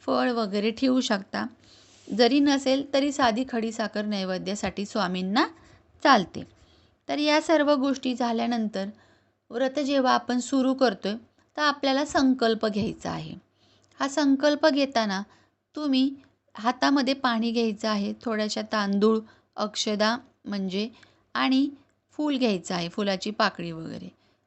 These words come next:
व तुम्ही तुमचं नाव, तुम्ही कोणत्या दिवशी आज चालू करताय, तो दिवस, तारीख, वार, टायमिंग हे सगळं सांगून संकल्प सोडायचा आहे. जर सकाळी तुम्ही उठून लवकर देवपूजा वगैरे आवरून संकल्प सोडला नसेल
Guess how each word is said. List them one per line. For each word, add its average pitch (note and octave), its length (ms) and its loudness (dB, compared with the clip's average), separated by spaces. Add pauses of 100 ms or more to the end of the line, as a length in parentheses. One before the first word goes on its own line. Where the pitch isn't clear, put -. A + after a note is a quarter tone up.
(120)
व C#4+ 160 -2 (120)
तुम्ही D4 340 2 (340)
तुमचं B3+ 400 0
नाव, A3 280 2 (560)
तुम्ही A#3 200 -6
कोणत्या A#3 400 -2
दिवशी A3+ 380 -4
आज G#3 220 0 (100)
चालू G#3 280 0
करताय, G3+ 360 -4
तो G#3 160 -8
दिवस, G#3 580 -2
तारीख, G#3+ 380 -2 (100)
वार, G3 280 -2 (100)
टायमिंग G#3 480 0 (460)
हे C4+ 120 0
सगळं C4+ 380 0
सांगून B3 460 -2
संकल्प A#3+ 640 -4
सोडायचा G#3+ 560 -2
आहे. F3 200 0
जर G#3+ 360 4 (400)
सकाळी B3+ 420 4
तुम्ही B3+ 260 6
उठून B3 400 4
लवकर A#3 480 4 (400)
देवपूजा B3 580 4
वगैरे A#3+ 260 4
आवरून A#3 340 4
संकल्प A3 540 0
सोडला A3 420 2
नसेल C4+ 480 2